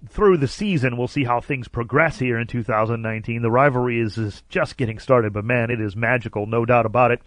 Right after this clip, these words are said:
When we come back, still to come, Jordan Harvey of L A F C joins us for the Black and Gold Breakdown. We got a lot to talk about.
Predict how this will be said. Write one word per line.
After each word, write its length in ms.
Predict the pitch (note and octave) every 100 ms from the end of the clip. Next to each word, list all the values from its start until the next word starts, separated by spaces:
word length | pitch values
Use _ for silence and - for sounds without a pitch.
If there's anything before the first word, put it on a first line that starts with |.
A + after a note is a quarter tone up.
| - - - - -
When 280 | - D#3+ D4
we 80 | C#4+
come 160 | G#3 G3+
back, 240 | D#3 A#2 _ _ _ _ _ _ _ _
still 260 | - - G#3
to 120 | F3
come, 400 | - E3 B2 A#2 - - - _ _ _
Jordan 320 | A2+ F3 B3
Harvey 480 | D#3+ D3+ C#3 G#2+ E2 -
of 140 | F#2+ -
L 160 | C#3
A 140 | C3+ C3
F 120 | A#2
C 200 | - A#2+
joins 280 | G#2 A#2+ G#2+
us 100 | G#2+
for 140 | -
the 60 | A2
Black 260 | B2 C#3
and 80 | B2+
Gold 220 | A#2+ B2
Breakdown. 340 | G#2+ C3 C3 B2
We 100 | A#2
got 120 | A2
a 40 |
lot 360 | A2 B2+ F#3+ -
to 60 | F#3+
talk 340 | G3+ F3+ E3
about. 400 | D3 A#2+ G#2 -